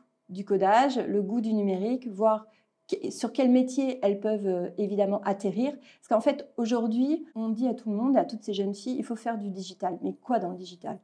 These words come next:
Qu'est-ce qu'elles peuvent faire ? Quel métier concrètement ? Donc l'idée, c'est de leur dire évidemment, « Voilà,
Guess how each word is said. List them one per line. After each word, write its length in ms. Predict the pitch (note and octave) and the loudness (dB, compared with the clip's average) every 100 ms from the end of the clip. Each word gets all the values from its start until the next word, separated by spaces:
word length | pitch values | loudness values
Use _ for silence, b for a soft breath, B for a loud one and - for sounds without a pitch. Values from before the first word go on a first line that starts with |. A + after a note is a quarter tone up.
| _ | _
Qu'est-ce 240 | - C4 B3+ | 0 0 2
qu'elles 160 | G#3+ | -2
peuvent 140 | G#3 G3 | -2 -6
faire ? 260 | - F#3 b b - | -6 -8 b b 2
Quel 200 | B3+ B3 | 4 6
métier 440 | B3+ B3+ B3+ B3 | 6 4 0 -2
concrètement ? 540 | A3 G3 F#3+ F#3 F3 b b G3 | -2 -6 -6 -8 -12 b b -12
Donc 140 | F3+ | -4
l'idée, 240 | A3 C4+ | -2 -2
c'est 140 | C#4+ A3+ | 0 0
de 80 | F#3 | 2
leur 160 | F#3 | 0
dire 180 | F#3+ C4 | 0 -2
évidemment, « 460 | G3 G3+ F#3+ B3 B3+ B B | 0 2 2 2 -2 B B
Voilà, 400 | A#3 A#3+ G#3+ - | 4 6 4 0